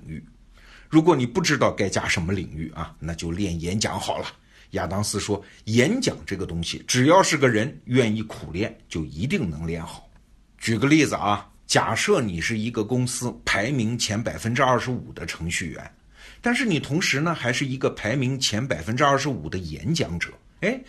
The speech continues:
你既会干还会说，那你天然就是其他程序员的领导啊，你的职业发展前景甚至比排名第一的程序员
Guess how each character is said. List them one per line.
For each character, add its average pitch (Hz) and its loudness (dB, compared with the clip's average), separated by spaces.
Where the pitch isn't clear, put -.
你 143 2
既 180 -2
会 202 0
干 233 -4
还 107 -2
会 110 0
说， 160 -2
那 240 0
你 151 0
天 131 0
然 85 -4
就 90 -4
是 85 -6
其 - -6
他 92 -4
程 82 -8
序 87 -4
员 78 -6
的 98 -2
领 87 -4
导 123 2
啊， - -14
你 123 4
的 123 4
职 127 0
业 165 2
发 139 2
展 85 -4
前 90 -2
景 98 -4
甚 156 4
至 110 -4
比 82 -8
排 - -2
名 127 0
第 135 0
一 185 0
的 147 2
程 87 -6
序 92 -4
员 78 -8